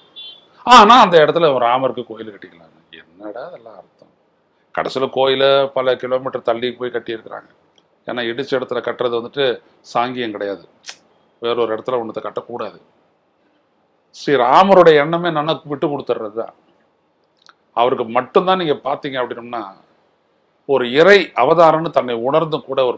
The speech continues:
மனிதனா வாழ்ந்த சிறப்பு தான் ஸ்ரீராமருக்கு உண்டு. அதனால தான் அந்த நாடு போற்றுது. ஸ்ரீராமரை போற்றுவதற்கு காரணம் என்னன்னா, ஒரு மனிதனாவே வாழ்ந்தார். இப்போ ஓடுது ராமாயணம் பாருங்க, அவங்க சொல்றாங்க, அவருடைய தெய்வீகத்தை உணர்ந்து அதை அவர் பயன்படுத்தினார்னாலே போதும்.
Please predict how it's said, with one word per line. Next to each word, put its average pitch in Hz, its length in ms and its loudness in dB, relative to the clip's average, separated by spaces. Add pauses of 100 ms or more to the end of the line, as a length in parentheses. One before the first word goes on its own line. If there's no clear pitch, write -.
மனிதனா 156 560 2
வாழ்ந்த 165 420 4
சிறப்பு 147 380 -4
தான் 170 200 -4
ஸ்ரீராமருக்கு 123 480 -4
உண்டு. 110 200 -10 (200)
அதனால 143 160 -4
தான் 196 140 -2
அந்த 156 120 -2
நாடு 165 200 4
போற்றுது. 139 460 -6 (1200)
ஸ்ரீராமரை 143 640 2
போற்றுவதற்கு 127 640 -2
காரணம் 123 440 -4
என்னன்னா, 117 340 -10
ஒரு 131 140 -6
மனிதனாவே 170 500 -4
வாழ்ந்தார். 170 260 -2
இப்போ 170 340 -2 (160)
ஓடுது 190 240 0
ராமாயணம் 156 460 2
பாருங்க, 170 420 -6 (1120)
அவங்க 151 180 0 (100)
சொல்றாங்க, 170 500 0 (800)
அவருடைய 151 360 0
தெய்வீகத்தை 208 580 4
உணர்ந்து 208 320 2
அதை 180 180 6
அவர் 156 180 2
பயன்படுத்தினார்னாலே 190 840 4
போதும். 151 460 0